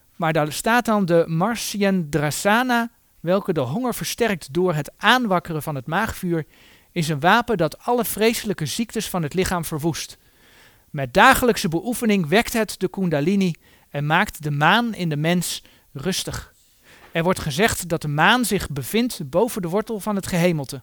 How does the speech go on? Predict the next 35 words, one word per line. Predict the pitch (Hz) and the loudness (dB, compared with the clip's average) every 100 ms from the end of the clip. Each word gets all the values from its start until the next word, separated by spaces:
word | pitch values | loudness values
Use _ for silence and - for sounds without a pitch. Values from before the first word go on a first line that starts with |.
| _ | _
waaruit | 156 156 165 - | -6 0 0 -2
gestaag | - - 220 240 226 - | -6 -2 0 0 -2 -6
koele | - 254 262 240 | -4 -2 -2 -4
goddelijke | - 254 254 247 226 | -2 -2 0 -2 2
nectar | 214 202 185 165 | 2 2 2 0
druppelt, | 147 156 143 - _ _ _ _ - | 0 -4 -6 -10 _ _ _ _ -10
dat | 160 | -8
verloren | - 160 190 208 202 | -2 4 6 6 4
gaat | 196 190 | 4 4
door | 175 156 | 4 -2
vermenging | 165 160 220 202 | -2 0 0 2
met | 190 | 0
het | 175 | -2
maagvuur. | 165 156 143 - 131 127 _ _ - _ _ | 0 0 0 -6 -10 -10 _ _ -20 _ _
Maar | 127 123 | -12 0
deze | 180 240 220 | 4 4 2
asana | - 160 190 170 160 143 127 _ _ _ | -2 -2 0 2 2 0 -4 _ _ _
voorkomt | - 156 135 214 190 | -8 -6 -2 0 0
dit. | 139 117 - - _ _ _ _ _ _ - - - - - _ | -2 -8 -12 -18 _ _ _ _ _ _ -20 -20 -20 -20 -20 _
Ook | - 302 269 | 4 4 4
door | 294 285 | 4 4
het | 196 | 4
beoefenen | 220 - 311 - 302 294 | 2 4 2 2 0 2
van | 269 185 | 4 6
deze | 226 202 269 | 6 6 2
asana | - - 269 262 196 208 | 0 0 4 6 8 6
zou | - 269 269 | 4 2 4
de | 247 | 4
mens | 220 240 | 4 4
dus | 214 185 - | 2 0 2
toegang | 339 339 - 240 185 | 4 4 6 4 6
hebben | 170 160 208 | 6 4 2
tot | 247 - | 0 0
goddelijke | - 294 285 233 202 | 0 2 4 4 6
nectar, | 226 233 - 170 113 | 8 6 4 2 2